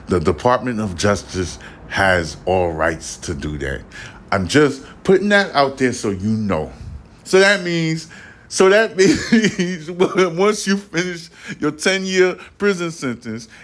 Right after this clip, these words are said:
and your ten-year probation, I'm not trying to laugh because this is a tragic thing. It's not funny, but I'm trying, I'm trying to implement this in your mind so you can understand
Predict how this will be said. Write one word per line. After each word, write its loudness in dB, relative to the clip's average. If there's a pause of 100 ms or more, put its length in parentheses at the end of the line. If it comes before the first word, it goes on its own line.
(180)
and 4
your 4
ten-year 2 (220)
probation, 0 (240)
I'm 0
not 0
trying -2
to -2
laugh 0
because -6
this -8
is -6
a -4
tragic -2
thing. -12 (280)
It's -4
not 0
funny, 0 (320)
but 4
I'm 2
trying, 2
I'm 0
trying 2
to -4 (420)
implement 0
this -6
in -6
your -6
mind -2
so -4
you -6
can -10
understand -6